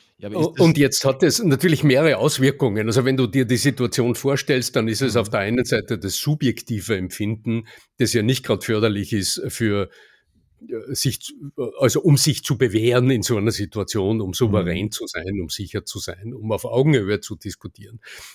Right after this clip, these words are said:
Speaker 2: Aber das hat natürlich auch noch andere, äh, Aspekte. Wie stellt sie sich selbst dem Vorstand gegenüber dar? Es hat einen Karriereaspekt et cetera.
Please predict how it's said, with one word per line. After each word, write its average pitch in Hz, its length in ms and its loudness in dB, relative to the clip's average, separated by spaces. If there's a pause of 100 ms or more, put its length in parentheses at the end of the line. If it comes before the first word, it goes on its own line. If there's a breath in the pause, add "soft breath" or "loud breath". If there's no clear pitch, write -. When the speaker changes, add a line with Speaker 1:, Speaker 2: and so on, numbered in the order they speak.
Speaker 2:
Aber 104 160 0
das 123 200 2
hat 117 120 0
natürlich 123 420 0
auch 104 160 -4
noch 117 200 2
andere, 139 600 0
äh, 104 240 2 (200 loud breath)
Aspekte. 101 720 -4 (480 loud breath)
Wie 117 400 0
stellt 113 400 -2
sie 131 260 -2
sich - 420 -4
selbst - 640 -6
dem 98 120 0
Vorstand 120 440 2
gegenüber 101 380 0
dar? 90 220 -6
Es 92 160 -8
hat 101 120 -10
einen 104 140 -4
Karriereaspekt 113 1160 -2
et - 100 -12
cetera. 113 520 -12